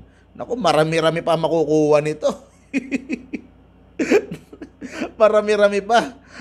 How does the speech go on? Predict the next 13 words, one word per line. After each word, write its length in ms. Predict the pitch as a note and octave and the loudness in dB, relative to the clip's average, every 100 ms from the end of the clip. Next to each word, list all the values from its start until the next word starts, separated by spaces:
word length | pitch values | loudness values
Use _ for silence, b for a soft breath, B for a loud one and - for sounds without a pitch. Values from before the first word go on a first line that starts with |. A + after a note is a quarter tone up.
| B | B
Ang 160 | E3+ F3 | -6 0
dami 320 | F3 F3 F3+ | 2 2 0
pa 140 | F3+ | -4
nilang 320 | F3+ F3+ F3+ F3 | -2 -2 -2 0
makukuhang 720 | F3 F3 E3+ E3+ E3+ D#3+ E3 | -2 -2 -4 -2 0 0 0
ano. 240 | D#3+ A3 - - _ _ b b b | -2 -2 -8 -16 _ _ b b b
Ang 160 | D3 | -4
dami 240 | D#3+ D#3+ E3+ | 0 0 -2
pang 240 | E3+ D#3+ | -6 -6
space 480 | - G3 G#3+ G3 - | -6 -2 0 0 -4
para 320 | - D#3+ D#3+ | -4 -2 -2
sa 80 | E3 | -4
mga, 480 | D3 - F#3+ D#3 | -6 -6 -6 -6